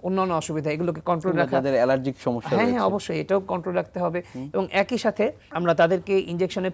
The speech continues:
Speaker 1: পূর্বে এবং ইনজেকশনের পরবর্তীতে বি-,
Speaker 2: হুম।
Speaker 1: আমরা যে বিশেষ যে ও-, ওষুধগুলো প্রয়োজন হয়, চোখে ড্রপ আকারে হোক বা মুখে খাওয়ার জন্য হোক,
Speaker 2: হুম হুম।
Speaker 1: এগুলো আমরা ব্যবস্থাপনার মধ্যে দিয়ে দিই, যাতে করে তাদের জন্য কোনো ঝুঁকি না থাকে।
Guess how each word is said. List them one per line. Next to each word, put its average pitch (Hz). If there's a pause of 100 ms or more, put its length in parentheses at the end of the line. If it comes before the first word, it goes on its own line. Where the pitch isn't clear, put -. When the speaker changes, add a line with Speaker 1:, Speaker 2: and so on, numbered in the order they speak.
Speaker 1:
পূর্বে 208
এবং 190
ইনজেকশনের 185
পরবর্তীতে 165
বি-, 180
Speaker 2:
হুম। -
Speaker 1:
আমরা 180
যে 170
বিশেষ 175
যে 170
ও-, 170
ওষুধগুলো 175
প্রয়োজন 180
হয়, 139
চোখে 175
ড্রপ 160
আকারে 160
হোক 156
বা 160
মুখে 160
খাওয়ার 165
জন্য 156
হোক, 147
Speaker 2:
হুম 139
হুম। 151
Speaker 1:
এগুলো 226
আমরা 196
ব্যবস্থাপনার 165
মধ্যে 180
দিয়ে 160
দিই, 135
যাতে 165
করে 190
তাদের 180
জন্য 185
কোনো 175
ঝুঁকি 156
না 147
থাকে। -